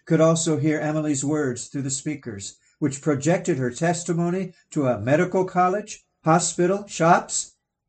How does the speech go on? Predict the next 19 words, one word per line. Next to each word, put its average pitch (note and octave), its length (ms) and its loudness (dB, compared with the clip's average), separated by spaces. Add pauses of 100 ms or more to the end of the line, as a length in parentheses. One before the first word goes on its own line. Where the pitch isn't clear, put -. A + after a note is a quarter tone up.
and A2 160 -8
residential D3+ 680 2
area B2 480 0 (680)
near C3+ 240 0
the C#3+ 80 -2
school. D#3+ 580 2 (1160)
As E3 160 2
she D3+ 160 2
read E3+ 240 4
her E3 120 6
speech, F#3+ 500 -2
twelve-year-old F#3+ 720 2
Emily D#3 440 0 (340)
heard E3+ 260 6
students E3+ 500 2
laughing D#3+ 640 0
at C3+ 80 -2
her C#3+ 160 0
words. C#3 640 -2